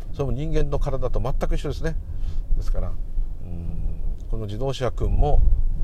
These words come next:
ある意味同じ縁起の同じ友と。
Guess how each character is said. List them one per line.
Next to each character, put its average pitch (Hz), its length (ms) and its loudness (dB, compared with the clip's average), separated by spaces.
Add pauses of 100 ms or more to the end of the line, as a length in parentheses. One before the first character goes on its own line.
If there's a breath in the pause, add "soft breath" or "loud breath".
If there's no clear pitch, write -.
(1300)
あ 110 80 -2
る 107 120 -4
意 98 40 -6
味 - 180 -4
同 101 240 -2
じ 95 120 -4
縁 98 220 -4
起 110 100 -4
の 127 200 -6
同 101 220 -4
じ 95 120 -4 (180)
友 113 240 -2
と。 - 100 -4